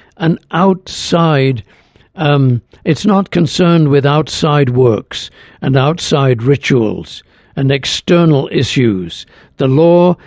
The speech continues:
as Jesus revealed in the Sermon on the Mount, deals with internal issues. "Whosoever hates his brother,"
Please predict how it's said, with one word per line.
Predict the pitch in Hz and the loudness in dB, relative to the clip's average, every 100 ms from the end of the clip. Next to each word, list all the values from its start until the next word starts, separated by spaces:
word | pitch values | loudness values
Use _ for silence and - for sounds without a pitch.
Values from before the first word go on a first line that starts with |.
| - | -6
as | 156 127 | 0 0
Jesus | 104 147 190 175 143 - | 0 2 2 2 2 2
revealed | 147 123 156 160 | 2 4 2 4
in | 151 139 | 2 0
the | 131 | 0
Sermon | 175 160 147 | 0 0 2
on | 139 139 | 0 0
the | |
Mount, | 131 135 139 143 - - - | 0 0 -2 -6 -14 -20 -6
deals | 151 165 170 147 | 0 2 2 2
with | 147 147 | 0 2
internal | 156 143 - 165 175 165 127 | 2 0 0 0 2 2 2
issues. | 110 110 101 95 - - | -2 -4 -6 -8 -14 -10
"Whosoever | - 165 156 180 165 151 135 | 0 2 2 2 2 2 0
hates | 110 160 156 - | 0 -2 -2 -2
his | 160 117 | -2 -2
brother," | 110 165 160 123 | 0 0 2 0